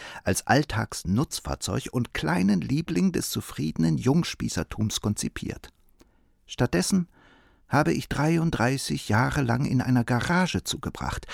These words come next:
Ein Knast, Bruder, zugegeben. Aber hinter meinem Neuwagenlack verbirgt sich ein philosophischer Charakter. Dreißig Jahre ohne Aufgabe haben mich dazu bestimmt, die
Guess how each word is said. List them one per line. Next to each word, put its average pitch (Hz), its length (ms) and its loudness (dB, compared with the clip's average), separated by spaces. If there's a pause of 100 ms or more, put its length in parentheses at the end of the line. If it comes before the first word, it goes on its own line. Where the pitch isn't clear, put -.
(180)
Ein 147 180 6
Knast, - 460 2
Bruder, 90 320 -2 (160)
zugegeben. - 640 -2 (420)
Aber 165 400 2 (420)
hinter 123 280 2
meinem 92 480 2
Neuwagenlack 104 920 -2 (320)
verbirgt - 480 -4
sich - 220 -8
ein 92 120 0
philosophischer 82 880 -2
Charakter. - 600 -10 (400)
Dreißig 165 680 4
Jahre 147 480 2
ohne 151 400 2
Aufgabe 135 640 2 (240)
haben 175 420 6
mich 175 200 0
dazu 98 280 -2
bestimmt, 156 560 2
die 110 140 2